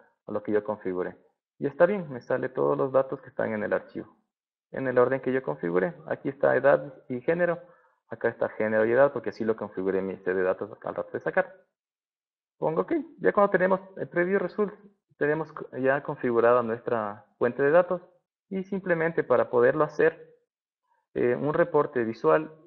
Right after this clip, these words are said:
lo más fácil es arrastrar el dataset a la parte de acá. Yo voy a poner aquí, me dice qué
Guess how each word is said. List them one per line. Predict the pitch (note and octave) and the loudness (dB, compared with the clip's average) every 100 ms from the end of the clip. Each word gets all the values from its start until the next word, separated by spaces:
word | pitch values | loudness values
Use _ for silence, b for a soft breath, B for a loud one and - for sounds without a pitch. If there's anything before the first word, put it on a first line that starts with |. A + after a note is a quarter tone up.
| _ _ - | _ _ -4
lo | |
más | C3+ D#3+ - | 2 2 6
fácil | C#3+ D3 C#3+ C#3+ | 4 6 0 -6
es | - B2 - - _ | -4 -4 -6 -20 _
arrastrar | C#3+ D#3 - A3+ - - - _ _ _ | -2 0 2 0 0 -8 -20 _ _ _
el | - B2+ | -4 2
dataset | C#3+ - F3+ F#3 F3 - _ _ _ _ | 2 0 -4 -4 -6 -8 _ _ _ _
a | B2 | 0
la | A2 | 2
parte | A#2 G#2+ G#2 | 2 2 2
de | F2 | 0
acá. | - E2+ - _ _ _ _ _ _ _ _ _ _ _ _ _ _ _ | -2 -6 -12 _ _ _ _ _ _ _ _ _ _ _ _ _ _ _
Yo | B2+ A#2+ | -8 -4
voy | B2 | -2
a | B2+ | -2
poner | C#3+ C3+ | -2 0
aquí, | C#3+ D3 D3+ | 0 0 -4
me | C#3 B2 | -2 -2
dice | B2 B2+ C3 | -2 -4 -6
qué | - D3+ | -2 -2